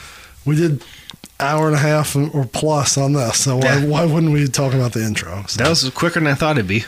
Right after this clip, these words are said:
Speaker 1: <laughs> We may have to split this in two. All right, so come see us next week where we start the actual album. We'll talk about the album history now that we've gotten all this out of the way, and then we'll make our way down that yellow brick alleyway.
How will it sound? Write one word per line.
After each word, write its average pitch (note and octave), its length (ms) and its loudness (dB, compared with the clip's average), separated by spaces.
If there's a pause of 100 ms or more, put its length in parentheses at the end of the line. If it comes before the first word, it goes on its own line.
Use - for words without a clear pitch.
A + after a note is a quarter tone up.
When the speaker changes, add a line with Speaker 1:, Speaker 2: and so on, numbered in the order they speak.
(220)
Speaker 1:
<laughs> - 960 -2
We D#3+ 60 0
may C3+ 120 2
have C3+ 120 -2
to - 60 -8
split - 260 -4
this - 160 -4
in A2+ 120 -4
two. - 220 -12 (720)
All G3 120 2
right, E3 220 2 (200)
so D3 360 0 (280)
come E3+ 300 2
see D#3 200 2
us D#3 140 0
next D3+ 240 0
week D#3+ 260 0
where C3 140 0
we B2+ 80 0
start C#3 320 -2
the B2 100 0
actual C3+ 540 -2
album. E3 440 0
We'll C3+ 100 0
talk C3+ 180 -2
about C3 240 -2
the B2 200 0
album D3+ 560 0 (340)
history D3 640 0 (840)
now A#2+ 140 0
that B2 80 0
we've B2 180 0
gotten B2+ 240 0
all A#2+ 140 0
this C#3 220 0
out G#2+ 120 -2
of G#2+ 60 -2
the A2 80 -2
way, B2 300 0
and D3 120 2
then D#3 240 2
we'll D#3+ 280 0 (260)
make C#3 240 0
our D3 160 2
way D3+ 220 2
down C#3+ 300 0
that C3+ 180 2
yellow B2 260 0
brick D#3+ 260 0
alleyway. F#2 540 -4